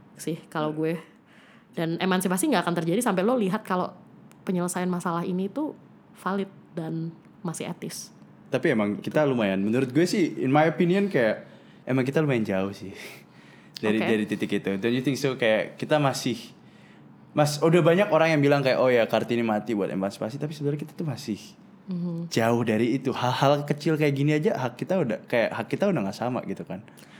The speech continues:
Speaker 1: Kalau gue sih melihatnya s-, lebih ke beda konteks ya, beda budaya ya. Eh,
Speaker 2: Right.
Speaker 1: budaya A sama budaya B,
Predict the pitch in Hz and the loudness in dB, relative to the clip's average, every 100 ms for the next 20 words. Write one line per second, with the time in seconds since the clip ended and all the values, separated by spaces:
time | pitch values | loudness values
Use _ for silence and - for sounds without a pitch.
0 | - - - - - 202 208 202 226 320 | -20 -20 -20 -16 -2 2 2 2 0 0
1 | 330 247 233 226 208 208 247 302 - - | 0 0 0 2 2 0 -2 -2 -2 -4
2 | - 208 190 196 190 175 175 180 180 185 | -2 0 0 -2 -2 -2 -2 -2 -4 -4
3 | 196 - - 151 165 170 165 165 165 156 | -6 -8 -8 -8 -8 -6 -6 -4 -4 -4
4 | 160 156 - 170 - - - - - - | -6 -8 -10 -16 -16 -20 -20 -20 -20 -14
5 | - 170 170 165 165 165 175 180 180 185 | -6 0 0 0 -2 -2 0 2 2 2
6 | 185 - 233 302 - 226 202 190 180 175 | 0 4 4 4 0 0 0 0 0 0
7 | 170 165 165 160 | 0 -2 -2 -4